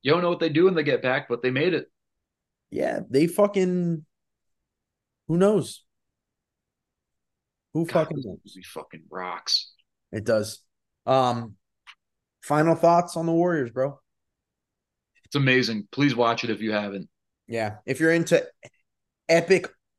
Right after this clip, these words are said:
Speaker 2: adventure odyssey type stories, I mean, this is basically the Lord of the Rings, you know?
Speaker 1: It's Lord of the Rings for punks.
Speaker 2: <laughs> Yeah,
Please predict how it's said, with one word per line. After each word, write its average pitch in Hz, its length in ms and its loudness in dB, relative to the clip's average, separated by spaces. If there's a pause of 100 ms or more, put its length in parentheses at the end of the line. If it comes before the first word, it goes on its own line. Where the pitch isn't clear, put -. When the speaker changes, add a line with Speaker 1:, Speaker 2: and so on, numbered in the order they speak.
(120)
Speaker 2:
adventure 147 760 0
odyssey 143 460 0
type 127 360 -2 (420)
stories, 156 760 2 (480)
I 175 80 4
mean, 226 160 4
this 285 140 2
is 160 120 -2
basically 135 460 0
the 117 80 -8
Lord 113 180 -2
of 101 60 -6
the 101 60 -8
Rings, 98 280 -12
you 104 60 -10
know? 113 160 -10 (1120)
Speaker 1:
It's 143 160 0
Lord 175 180 6
of 147 40 -4
the 143 100 2
Rings 139 200 0
for 113 120 -4
punks. - 480 -2 (320)
Speaker 2:
<laughs> 143 80 -4 (520)
Yeah, 147 340 -2